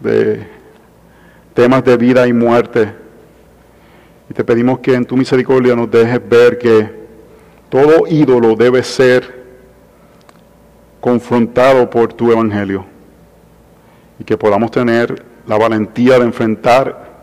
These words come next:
una cultura idólatra, pero más que nada confrontar los ídolos en nuestras vidas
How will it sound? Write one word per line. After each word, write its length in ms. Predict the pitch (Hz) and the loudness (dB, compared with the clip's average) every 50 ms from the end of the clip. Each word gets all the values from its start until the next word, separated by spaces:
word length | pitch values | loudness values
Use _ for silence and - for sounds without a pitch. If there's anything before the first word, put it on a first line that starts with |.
| - _ _ _ _ _ _ _ _ _ - | -20 _ _ _ _ _ _ _ _ _ -10
una 160 | - 117 120 117 | -6 -4 -4 -4
cultura 800 | - 127 113 - - 127 123 127 123 123 120 120 120 120 - - | -4 -6 -6 -6 -4 -2 0 2 2 2 2 2 0 -4 -8 -4
idólatra, 500 | - 113 110 127 139 147 143 143 143 127 | -4 -2 0 2 2 2 2 2 2 0
pero 240 | - 131 117 110 110 | 2 2 2 2 2
más 160 | 107 117 120 | 0 0 -4
que 140 | - - 131 | -2 -2 -2
nada 220 | 127 127 127 123 | 0 0 0 0
confrontar 480 | - 127 110 - - 123 110 123 117 120 | -2 -4 -6 -6 -6 -6 -2 -2 -2 0
los 180 | 127 123 139 156 - | 0 -2 -2 -2 -4
ídolos 420 | 139 135 123 123 123 123 117 113 | -4 -2 0 2 2 2 2 0
en 60 | 113 120 | 0 -2
nuestras 320 | 117 107 - 127 113 104 | -4 -4 -2 -4 -6 -4
vidas 480 | 101 110 104 104 101 101 - - - | -4 -4 -2 -2 -2 -2 -4 -10 -20